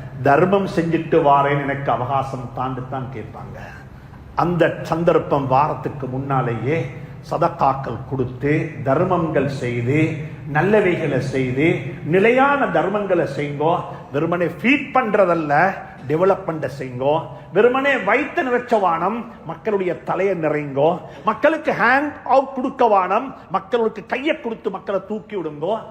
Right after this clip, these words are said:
அன்புக்குரிய நண்பர்களே, சகோதரர்களே, சமூகத்துல சதக்காவும் தர்மமும்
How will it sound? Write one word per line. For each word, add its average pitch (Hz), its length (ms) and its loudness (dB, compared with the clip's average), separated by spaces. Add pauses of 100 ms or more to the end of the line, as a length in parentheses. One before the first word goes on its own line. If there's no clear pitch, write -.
(140)
அன்புக்குரிய 160 540 -10
நண்பர்களே, 139 560 -12
சகோதரர்களே, 135 680 -4 (180)
சமூகத்துல 156 680 -2 (440)
சதக்காவும் 170 680 -2 (180)
தர்மமும் 160 720 0